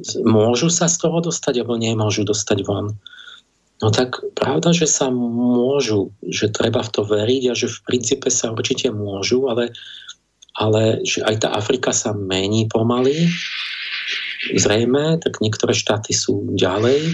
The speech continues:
lenže pochopme na tomto, že nič sa nezlepšuje automaticky, ale len vtedy, ak je to zároveň sprevádzané zmenou hodnôt. Bez tej zmeny to i ostatné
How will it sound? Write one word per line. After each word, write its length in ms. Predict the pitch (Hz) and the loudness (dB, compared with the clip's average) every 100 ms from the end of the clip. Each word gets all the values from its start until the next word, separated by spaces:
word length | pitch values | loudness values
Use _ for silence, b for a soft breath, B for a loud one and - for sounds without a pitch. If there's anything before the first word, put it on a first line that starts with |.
| 170 B B B B B B B 104 | -4 B B B B B B B 2
lenže 320 | 110 117 117 113 | 4 4 2 0
pochopme 480 | 131 - 170 151 117 | -2 0 0 2 0
na 160 | 104 | -2
tomto, 640 | 107 117 117 - 147 170 175 _ - - | -2 -2 -2 -2 -2 -2 -10 _ -20 -6
že 160 | 117 | -2
nič 400 | 107 120 175 175 | 0 2 2 0
sa 160 | - 127 | -2 0
nezlepšuje 560 | 123 131 123 117 127 113 | 0 0 0 0 0 0
automaticky, 1040 | 98 104 113 107 107 - - - 160 165 _ _ B B B - | -2 0 -2 -2 -4 -2 -4 -2 -2 -2 _ _ B B B 0
ale 160 | 113 | 2
len 320 | 113 135 160 | 2 2 -2
vtedy, 400 | - 139 135 147 185 | -2 0 0 0 -2
ak 80 | 113 123 | -2 0
je 80 | 123 | 0
to 160 | 113 | -2
zároveň 480 | 113 123 135 127 117 | -2 -2 0 0 -2
sprevádzané 640 | - 123 117 110 110 113 | -2 0 0 0 0 0
zmenou 320 | 107 107 107 104 | 0 0 0 0
hodnôt. 480 | 101 95 98 95 - - _ _ _ _ _ _ - | 0 -4 -8 -10 -12 -14 _ _ _ _ _ _ -2
Bez 320 | 107 139 - | 2 2 2
tej 400 | - 127 127 - | 2 2 2 -2
zmeny 480 | - 120 117 123 113 _ - | -2 0 2 0 -2 _ -4
to 320 | 110 370 370 _ - | -4 -4 -10 _ -12
i 240 | - - - | -6 -2 0
ostatné 640 | - - 120 - 120 113 | 0 0 -4 0 0 0